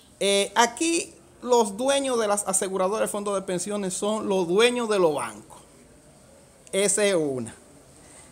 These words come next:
Y en muchas aseguradoras de fondos de pensiones participan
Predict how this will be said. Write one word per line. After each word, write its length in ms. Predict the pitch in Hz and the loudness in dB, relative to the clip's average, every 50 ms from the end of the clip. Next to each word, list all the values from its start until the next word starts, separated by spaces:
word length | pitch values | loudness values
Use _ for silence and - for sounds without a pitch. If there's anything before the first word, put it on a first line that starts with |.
| - - - - - - | -20 -20 -20 -20 -8 0
Y 360 | 285 339 349 339 339 339 - - - | 2 4 6 4 4 2 -2 -4 0
en 200 | 254 254 247 247 | 0 2 2 2
muchas 540 | 247 254 269 311 311 - 320 320 311 - - - | 0 2 2 2 2 4 4 4 4 4 0 0
aseguradoras 600 | 240 247 - 254 226 233 233 214 220 233 240 240 | 0 2 4 2 2 2 2 2 2 2 0 0
de 60 | 233 | 0
fondos 240 | 240 226 226 226 226 | -2 -2 -2 0 -2
de 80 | 220 | -2
pensiones 720 | 220 214 196 185 - - 220 214 214 214 214 214 208 208 196 - - - - - - - - - - - - - - - - - - - | -2 -2 -2 -2 -2 -2 -2 -2 -2 -2 -2 -4 -6 -8 -8 -12 -16 -20 -20 -20 -20 -20 -20 -20 -18 -8 -6 -6 -6 -8 -16 -18 -6 2
participan 840 | - 202 196 190 - 214 185 - 240 247 233 - 240 226 220 220 | 4 4 4 4 0 -2 -2 -2 -2 -2 -2 2 2 2 2 2